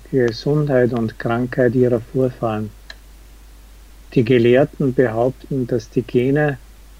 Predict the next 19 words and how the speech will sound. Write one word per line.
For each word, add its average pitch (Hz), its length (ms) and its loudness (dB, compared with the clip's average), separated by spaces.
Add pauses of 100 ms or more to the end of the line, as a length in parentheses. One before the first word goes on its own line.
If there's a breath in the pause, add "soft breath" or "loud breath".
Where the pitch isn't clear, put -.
(200)
nur 156 140 2
ein 147 180 4
Drittel 139 480 2
des 117 340 -2
Potenzials 120 1120 -2
der 123 120 -6
Langlebigkeit 120 1000 -2
ausmachen. 117 680 -14 (2000)
Und - 180 -12
das 127 180 0
ist 143 300 -2
natürlich 135 600 2
eine 123 160 -2
gute 139 340 -2
Nachricht 120 640 0
für 127 280 -2
alle 123 220 2
von 123 240 -8
uns, 127 380 -4